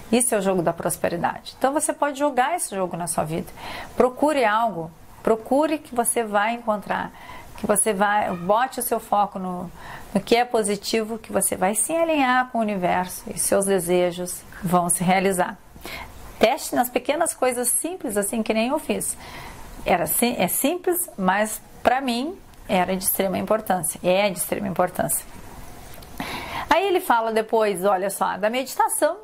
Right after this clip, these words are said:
que eu já falei bastante aqui, não vou falar de novo, né? Mas,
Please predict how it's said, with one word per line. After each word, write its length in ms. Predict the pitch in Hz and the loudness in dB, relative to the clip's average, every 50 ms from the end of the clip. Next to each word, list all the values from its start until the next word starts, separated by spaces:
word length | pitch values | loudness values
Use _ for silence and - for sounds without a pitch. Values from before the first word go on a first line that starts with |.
| 381 - | -10 -6
que 80 | - | -4
eu 60 | 214 196 | -2 0
já 100 | 202 202 | 0 0
falei 300 | - - 214 202 190 190 | 0 0 -2 0 0 -2
bastante 600 | 180 190 180 - - - 202 226 320 359 - 330 | 0 0 -2 0 0 0 0 0 0 -2 -4 -4
aqui, 280 | - - - 214 247 269 | -4 -2 0 0 0 0
não 120 | 262 196 | 0 0
vou 100 | 165 165 | -2 -2
falar 240 | 160 - 190 190 185 | -2 0 0 0 0
de 120 | 165 196 | 0 0
novo, 440 | 202 208 220 240 285 339 330 - 339 | 2 4 4 6 4 4 2 2 0
né? 260 | 277 277 311 392 440 - - - - - - - - - - - - - - - | 0 2 0 0 -2 -4 -8 -18 -20 -20 -20 -20 -18 -16 -14 -14 -12 -12 -10 -4
Mas, 560 | - - 190 190 185 185 170 - - - - | 0 2 2 2 2 2 0 -2 -2 -6 -8